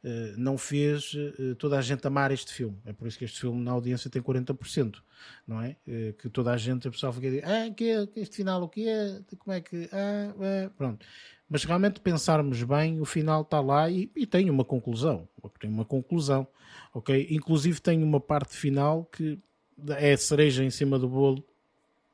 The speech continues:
que realmente dá essa conclusão de uma forma explícita. Mas, mais uma vez,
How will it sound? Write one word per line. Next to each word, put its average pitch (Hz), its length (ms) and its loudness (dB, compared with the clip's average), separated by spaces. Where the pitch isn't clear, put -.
que 143 140 -2
realmente 131 440 2
dá 143 320 8
essa 127 300 4
conclusão 123 680 -2
de 139 60 -2
uma 131 120 2
forma 135 320 0
explícita. 123 880 -2
Mas, 123 220 0
mais 139 260 6
uma 147 160 4
vez, 127 400 2